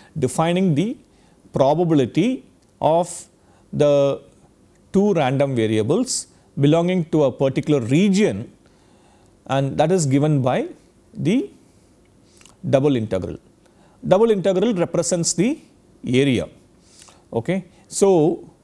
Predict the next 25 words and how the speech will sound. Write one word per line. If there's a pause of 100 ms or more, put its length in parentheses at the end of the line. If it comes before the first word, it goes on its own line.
(380)
we
are (500)
talking
about (120)
a
random
variable
x (120)
which
is, (1400)
uh, (1600)
covering
a
certain
length, (600)
and,
uh, (440)
we
can (880)
think
of (360)
the
random
variable
y